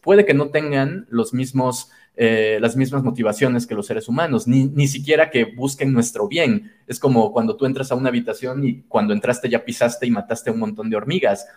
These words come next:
no porque seas un ser malvado que quiere matar hormigas, sino porque sencillamente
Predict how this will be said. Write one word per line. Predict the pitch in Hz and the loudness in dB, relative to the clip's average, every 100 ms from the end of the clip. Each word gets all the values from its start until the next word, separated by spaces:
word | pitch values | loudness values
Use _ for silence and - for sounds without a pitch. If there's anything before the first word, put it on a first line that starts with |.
| _ | _
no | 135 165 | 2 2
porque | 139 135 | 2 0
seas | 135 123 | -2 -2
un | 123 | -2
ser | 120 123 | -2 -2
malvado | 117 98 101 113 117 107 | -2 -2 2 2 2 0
que | 104 | -6
quiere | 110 110 | -6 -4
matar | 101 110 | -4 -4
hormigas, | 104 113 113 120 | -2 -2 -4 -6
sino | 107 | -8
porque | 104 - | -10 -18
sencillamente | 110 123 120 120 117 | -14 -2 2 2 2